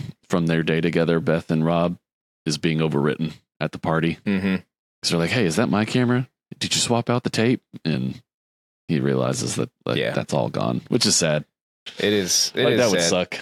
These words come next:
Speaker 1: <laughs> That would suck.
Speaker 2: Yeah. But he's, like,
Speaker 1: Um,
Speaker 2: looking at her, and I guess he's thinking, like, "She's not even with me, so why
Speaker 1: Yeah.
Speaker 2: be
Speaker 1: Yeah.
Speaker 2: sentimental about it?"
Speaker 1: Oh, yeah, 'cause he does say, like, "Eh, it doesn't matter. You know, it
Speaker 2: Mm-hmm.
Speaker 1: doesn't matter." Um, yeah, the fire escape.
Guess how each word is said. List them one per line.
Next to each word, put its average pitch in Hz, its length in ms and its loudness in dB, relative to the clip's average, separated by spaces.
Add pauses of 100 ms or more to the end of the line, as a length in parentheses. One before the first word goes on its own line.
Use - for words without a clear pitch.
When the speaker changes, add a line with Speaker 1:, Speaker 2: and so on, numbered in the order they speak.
(600)
Speaker 1:
<laughs> - 360 -2
That 107 220 2
would - 120 -14
suck. 69 280 -4 (460)
Speaker 2:
Yeah. - 160 -8 (260)
But 104 120 2
he's, 90 240 4
like, 87 160 4
Speaker 1:
Um, 90 120 2
Speaker 2:
looking 98 220 2
at 90 120 0
her, 90 240 2
and 87 100 0
I 82 80 -2
guess 80 240 -2
he's 73 340 -4 (140)
thinking, 73 500 -6
like, 71 140 -10
"She's 117 240 -2
not 76 140 0
even 67 140 -8
with 71 220 -4
me, 71 160 -6
so - 180 -2
why 69 380 -4 (400)
Speaker 1:
Yeah. 71 300 0 (260)
Speaker 2:
be 82 80 -8
Speaker 1:
Yeah. - 0 -
Speaker 2:
sentimental 71 460 0
about 71 220 -4
it?" - 100 -14 (260)
Speaker 1:
Oh, 90 60 2
yeah, 87 220 2
'cause 80 200 -2
he 80 80 -2
does 73 160 0
say, 73 200 0
like, 73 240 0
"Eh, 80 200 0
it 87 80 -4
doesn't 80 220 0
matter. 69 320 -2 (300)
You 82 100 -4
know, 62 60 -2
it - 80 -2
Speaker 2:
Mm-hmm. - 40 -2
Speaker 1:
doesn't - 180 -6
matter." - 220 -4 (720)
Um, 85 680 2 (600)
yeah, 95 120 4
the 87 100 2
fire 95 300 2
escape. 85 460 0